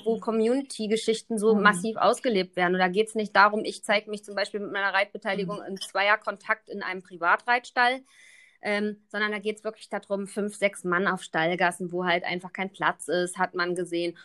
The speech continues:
Speaker 1: Oder dann waren auch andere Urlaubsvideos
Speaker 2: Mhm.
Speaker 1: von Leuten. Sowas ist einfach, man sollte sich das überlegen. Es gibt Menschen, die haben so viel Leid durch diese Pandemie erfahren, haben kein Geld mehr.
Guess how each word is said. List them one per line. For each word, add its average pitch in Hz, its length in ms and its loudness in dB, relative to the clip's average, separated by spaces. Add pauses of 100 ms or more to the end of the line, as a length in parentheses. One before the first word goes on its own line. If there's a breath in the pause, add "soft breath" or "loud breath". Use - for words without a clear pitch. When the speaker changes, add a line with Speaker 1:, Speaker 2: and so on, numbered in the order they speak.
(160 loud breath)
Speaker 1:
Oder 214 240 6
dann 208 200 4
waren 190 200 2
auch 190 180 -4
andere 214 380 -2
Urlaubsvideos 196 1040 2
Speaker 2:
Mhm. - 0 -
Speaker 1:
von 180 160 -4
Leuten. 180 380 -2
Sowas 196 260 -2
ist 208 220 -10
einfach, 202 440 -2 (280 soft breath)
man 185 180 2
sollte 196 420 2
sich 202 160 -4
das 202 160 -6
überlegen. 185 640 4
Es - 140 -2
gibt - 200 -6
Menschen, 190 480 2
die 196 140 2
haben 175 300 4
so 220 400 6
viel 240 240 0
Leid 185 320 6
durch 233 160 -6
diese 175 200 -10
Pandemie 175 460 -4
erfahren, 175 480 -2
haben 175 220 -2
kein 233 340 0
Geld 196 300 0
mehr. 180 240 -2